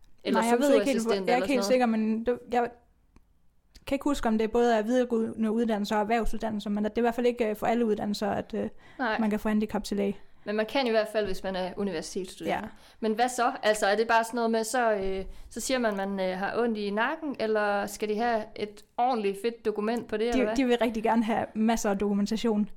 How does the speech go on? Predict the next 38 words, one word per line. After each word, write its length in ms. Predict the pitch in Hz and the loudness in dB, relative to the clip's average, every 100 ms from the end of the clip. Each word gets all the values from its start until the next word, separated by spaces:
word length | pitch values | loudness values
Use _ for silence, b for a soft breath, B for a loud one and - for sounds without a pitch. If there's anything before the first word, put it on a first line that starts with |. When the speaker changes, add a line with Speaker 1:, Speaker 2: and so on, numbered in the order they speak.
| - | -8
Speaker 1:
Ja. 140 | 220 190 208 - _ | -6 -6 -10 -18 _
Speaker 2:
Øh, 220 | 226 220 220 | -2 0 2
sådan, 200 | 254 240 | 4 4
jeg 80 | 240 | 4
tror, 240 | 269 240 226 | 6 6 6
pointen 400 | 277 294 302 233 | 4 4 4 4
med 300 | 214 208 208 - | 2 2 -2 -4
handicaptillægget, 720 | 226 254 - 226 240 226 220 | 0 0 2 -2 0 0 2
det 80 | 233 | 2
er, 60 | 233 | 2
hvis 160 | 233 | 2
man 120 | 233 247 | 2 2
ikke 120 | 247 | 2
kan 120 | 226 | 0
arbejde 460 | - 247 247 208 214 - - - | 2 2 2 0 -2 -4 -4 -4
ved 100 | 226 | -2
siden 260 | 233 226 | 2 2
af, 200 | 214 190 190 - - - | 4 2 -4 -12 -20 -8
Speaker 1:
Ja. 80 | 190 | -4
Speaker 2:
siden 200 | - 226 | 0 2
af 80 | 220 | 2
studiet. 460 | - - 226 196 | -2 -2 0 0
Sådan 200 | 196 226 | 0 2
enten, 420 | 240 262 254 208 202 B B B - | 4 4 4 2 0 B B B -2
det 80 | 247 | 2
står 160 | 277 | 4
enten 300 | - 285 302 | 4 4 4
sådan 220 | 240 233 220 | 2 2 2
fem-seks 400 | 233 226 254 - | 0 2 0 0
timer 480 | 233 233 220 - - | 2 4 2 -2 -4
ved 80 | 220 | 0
siden 160 | 240 | 2
af 60 | 233 | 4
studiet, 440 | 320 277 220 214 | 4 4 2 2
eller 320 | 220 233 226 - | 2 2 0 -6
fuldtid 500 | - 269 240 - 220 | -2 -2 0 0 -2
i 360 | 226 208 202 202 - _ _ | 0 -2 -2 -4 -10 _ _
sommerferien. 580 | - 220 220 - - 220 | -4 -2 0 -2 -2 -4